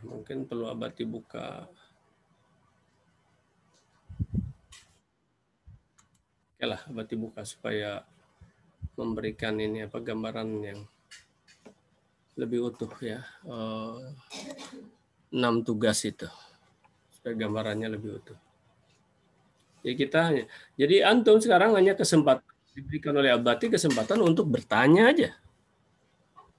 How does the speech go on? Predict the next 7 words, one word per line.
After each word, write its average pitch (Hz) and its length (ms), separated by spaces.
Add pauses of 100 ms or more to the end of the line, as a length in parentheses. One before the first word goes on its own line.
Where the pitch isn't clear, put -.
(240)
Ya, 110 160
untuk 117 160
bertanya 165 480
saja. - 320 (1040)
Baik 135 240
bertanya 123 560
tentang 101 800